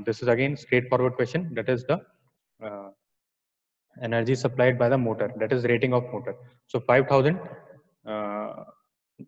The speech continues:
multiplied by thirty-six hundred. Why it is thirty-six hundred? Because it is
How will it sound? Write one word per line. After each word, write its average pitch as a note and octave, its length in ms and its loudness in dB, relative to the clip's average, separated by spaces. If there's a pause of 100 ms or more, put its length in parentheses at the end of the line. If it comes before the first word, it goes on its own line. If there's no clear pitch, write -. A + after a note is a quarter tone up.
(180)
multiplied A#2+ 540 4
by D#3+ 140 2 (120)
thirty-six C3 340 0
hundred. G2 380 -4
Why A#2+ 140 6
it C#3+ 80 6
is D3+ 120 4
thirty-six D3+ 400 2
hundred? D#3 360 2 (260)
Because D3 300 4 (120)
it A#2+ 120 2
is D3 180 4